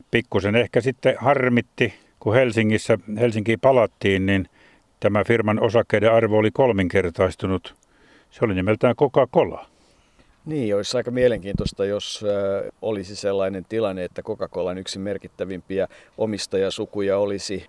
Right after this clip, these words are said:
Speaker 2: esimerkiksi Himberin suku, mutta tota, sitä nyt ei kuitenkaan tapahtunut, ja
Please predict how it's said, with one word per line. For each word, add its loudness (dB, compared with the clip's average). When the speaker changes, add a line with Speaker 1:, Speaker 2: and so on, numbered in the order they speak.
Speaker 2:
esimerkiksi -10
Himberin -4
suku, -8
mutta -10
tota, -2
sitä 2
nyt -2
ei 6
kuitenkaan 2
tapahtunut, 0
ja 4